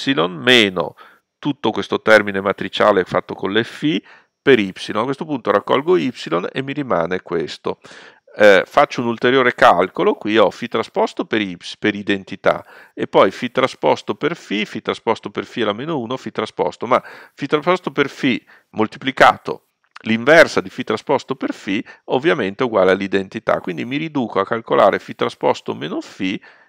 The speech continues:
trasposto che è uguale a zero, quindi ho mostrato che effettivamente questo è uguale a zero. Ecco, quindi questo termine in mezzo è uguale a zero, quindi mi rimane solo questo e quest'altro. E quindi questo è il risultato finale. Quindi io posso dire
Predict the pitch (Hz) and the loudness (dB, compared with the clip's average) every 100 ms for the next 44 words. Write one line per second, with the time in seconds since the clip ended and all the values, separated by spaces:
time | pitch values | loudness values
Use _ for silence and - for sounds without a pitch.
0 | _ 123 139 - 165 - 147 151 156 127 | _ -6 -4 -2 -4 -4 -10 -6 -4 -2
1 | 95 92 101 - 62 127 - 98 104 139 | -2 -2 -4 -4 -4 -4 -8 -10 -8 -8
2 | - - 80 - 107 104 - - 131 113 | -8 -6 -8 -8 -12 -12 -14 -10 -6 -6
3 | 82 - - - 62 - - - _ - | -10 -14 -12 -10 -10 -10 -10 -10 _ -20
4 | _ _ 104 98 95 92 87 90 87 98 | _ _ 4 4 4 2 2 0 2 2
5 | 90 87 - - - - 104 - - 156 | 4 2 -6 -16 -16 2 2 2 -4 -6
6 | 120 104 120 147 - 143 123 117 123 143 | -6 -6 -4 -2 2 2 2 -4 -2 -2
7 | 117 107 139 214 151 185 180 139 135 165 | 0 -2 0 0 2 0 0 -6 -4 -4
8 | 170 107 95 98 131 104 - - 190 170 | 2 2 2 -4 -6 -6 -4 0 0 0
9 | - 214 226 - _ _ _ - 160 - | -6 -4 -4 -6 _ _ _ -12 -8 -6
10 | - - - 80 - 95 95 _ _ _ | -4 -4 -2 -4 -8 -10 -10 _ _ _
11 | _ - - _ _ - - - 95 143 | _ -20 -20 _ _ -12 -8 -8 -6 -6
12 | - 107 90 - 76 - 139 127 123 120 | 0 0 0 -4 -4 -2 -2 -2 -8 -6
13 | - - - - 95 - 185 180 180 - | -6 -6 -8 -2 -2 -2 -4 -4 -4 -4
14 | 196 143 104 | -2 2 2